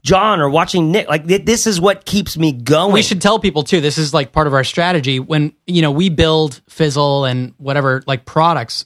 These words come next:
Speaker 2: we build things that people can buy in mass. Like, we don't have
Speaker 1: Yeah.
Speaker 2: to be there for each one of them.
Speaker 1: Mm-hmm.
Speaker 2: But, um, we like, after we release a course or just in between things when we're thinking about a new course,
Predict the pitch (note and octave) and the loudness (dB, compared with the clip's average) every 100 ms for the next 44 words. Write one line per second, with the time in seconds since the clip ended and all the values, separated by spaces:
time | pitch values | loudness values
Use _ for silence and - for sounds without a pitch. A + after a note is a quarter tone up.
0 | - C#3 C3+ C#3+ B2+ - _ _ _ F#3 | -8 -4 -2 -2 -4 -12 _ _ _ -2
1 | F#3 F3+ C3+ C#3+ D3 D#3 C#3 C#3 C3 C#3 | 0 0 -2 -6 -4 -4 -4 -4 -2 0
2 | C#3 C3+ B2 _ - C#3 C3 B2+ A2+ - | 2 0 -4 _ -6 -4 -2 -2 -4 -6
3 | B2 A#2 C#3 C3+ C3 A#2 G#2 A2+ C#3 C3+ | -6 -6 -4 -2 -2 0 -2 -2 -2 -2
4 | A#2+ C3 B2+ - D#3+ D#3+ A#2+ A#2 - G#2 | -4 -6 -8 -4 -2 0 -2 -4 -6 -4
5 | A2 C3 A#2+ G#3 C3 - _ _ _ - | -6 -2 0 0 -2 -10 _ _ _ -4
6 | D3+ C#3+ C3+ C3 - _ - C#3 G3 A3+ | 0 2 0 -4 -8 _ -6 -2 0 2
7 | F3 D#3+ D#3 - - D3 D3 - D3+ D3 | 2 0 -4 -12 -4 0 0 0 0 0
8 | C#3 C#3+ C#3+ A#2+ - A3+ G#3+ G#3 - D3 | 0 0 -2 -6 -2 0 0 -2 -4 -4
9 | C3 C#3 - - D#3+ D#3+ - E3+ E3+ - | -2 -2 -4 -4 -2 -2 -4 -2 -2 -2
10 | D#3 D3+ C#3+ C#3 B2+ B2 E3 D#3+ D#3+ C3+ | -2 -2 -2 -4 -6 -4 -4 -4 -2 0
11 | B2+ B2+ - B2+ B2 | 0 -2 -2 -2 -2